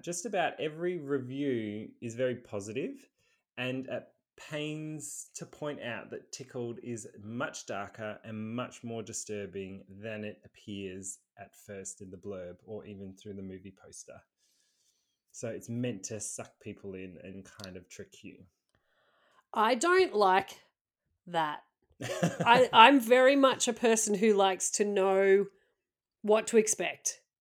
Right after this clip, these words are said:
Speaker 1: Yeah.
Speaker 2: And that would not be something I would necessarily enjoy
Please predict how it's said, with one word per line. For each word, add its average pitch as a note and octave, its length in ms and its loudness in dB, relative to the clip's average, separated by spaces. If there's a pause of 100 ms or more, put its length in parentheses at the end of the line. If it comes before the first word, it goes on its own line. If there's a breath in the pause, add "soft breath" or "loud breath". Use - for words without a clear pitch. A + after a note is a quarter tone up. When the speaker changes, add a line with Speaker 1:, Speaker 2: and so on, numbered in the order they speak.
(140)
Speaker 1:
Yeah. A2+ 200 -6 (420)
Speaker 2:
And G3 500 6 (140)
that G3+ 420 2
would G#3 260 4 (120)
not G#3 520 0
be E3+ 520 2 (260)
something F3+ 480 2
I E3 120 2
would F3 280 2
necessarily A3 920 4
enjoy F3+ 800 4